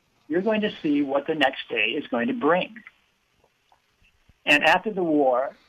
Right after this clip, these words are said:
she married another Holocaust survivor, Harry Eisen,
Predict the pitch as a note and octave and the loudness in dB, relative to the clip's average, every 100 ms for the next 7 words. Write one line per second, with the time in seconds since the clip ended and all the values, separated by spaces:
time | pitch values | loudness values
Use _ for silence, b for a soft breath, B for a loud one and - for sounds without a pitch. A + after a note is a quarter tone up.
0 | - - D3+ D3 D3+ C#3+ C3+ C#3+ D#3+ B2+ | -18 -10 -4 0 0 0 0 0 2 2
1 | B2+ B2 B2 A#2 - A#2 G#2+ G2+ A2 A#2+ | 0 0 -2 -2 -6 -10 -6 -4 -6 -2
2 | C3 C3+ B2+ B2 A#2+ | 0 2 2 2 0